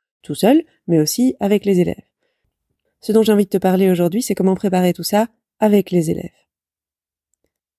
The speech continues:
L'idée, c'est de pas te retrouver en fait face à une évaluation qui est ratée par l'entièreté de ta classe,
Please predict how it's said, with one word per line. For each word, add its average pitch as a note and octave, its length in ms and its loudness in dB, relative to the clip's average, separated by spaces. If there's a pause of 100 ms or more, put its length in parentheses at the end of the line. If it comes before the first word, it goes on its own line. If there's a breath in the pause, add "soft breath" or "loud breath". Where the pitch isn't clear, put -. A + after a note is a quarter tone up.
(220)
L'idée, G#3 280 2
c'est A3+ 280 2
de F#3+ 120 0
pas G#3+ 160 -2
te - 80 -18
retrouver G3 340 -2
en G3+ 80 2
fait G#3 240 -4
face F#3 220 -2
à F#3 80 4
une F#3 100 4
évaluation F3 540 2
qui - 80 -4
est - 40 2
ratée E3+ 280 0
par E3+ 200 -4
l'entièreté F#3+ 460 -2
de - 60 -12
ta D#3+ 100 -6
classe, E3+ 400 -6